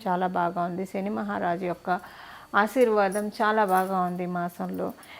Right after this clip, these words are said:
ఈయన ఆశీస్సులు బాగా ఉండడం వల్ల మీరు చేపట్టే ప్రతి పని కూడా లాగ్ లేకుండా అవుతుంది. గృహ సంబంధిత ప్రయత్నాలన్నీ కూడా చాలా బాగా సజావుగా సాగుతాయి.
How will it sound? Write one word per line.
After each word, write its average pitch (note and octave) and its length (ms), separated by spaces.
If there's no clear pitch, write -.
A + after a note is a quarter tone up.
ఈయన A#3 240
ఆశీస్సులు A3 560
బాగా G3+ 380
ఉండడం F#3 420
వల్ల G3 200
మీరు G3+ 380
చేపట్టే G#3+ 400
ప్రతి G3 340
పని F#3+ 320
కూడా F#3 340
లాగ్ G3 380
లేకుండా F#3+ 480
అవుతుంది. F3+ 560
గృహ A#3 340
సంబంధిత A3+ 600
ప్రయత్నాలన్నీ G3 920
కూడా G3 240
చాలా F#3+ 340
బాగా F#3 340
సజావుగా F#3+ 580
సాగుతాయి. F3 720